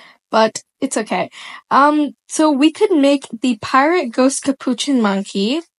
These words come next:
the princess one, a preppy one. I know a lot of people, um, like the preppy aesthetic, so that would be great for them. And the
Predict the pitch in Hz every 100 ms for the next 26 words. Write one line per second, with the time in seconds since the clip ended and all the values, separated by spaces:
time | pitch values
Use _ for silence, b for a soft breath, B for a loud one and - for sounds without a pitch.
0 | _ - 214 - 294 311 269 247 - 254
1 | 220 226 285 330 _ _ _ _ 226 -
2 | - 262 269 233 202 190 233 262 208 220
3 | 226 208 226 262 277 254 262 254 262 b
4 | b b _ 214 220 214 208 214 - 233
5 | 208 - 220 226 190 - 202 196 254 -
6 | - 214 214 214 240 247 214 - 202 -
7 | - 196 214 214 339 370 B B B B
8 | 233 254 269 247 254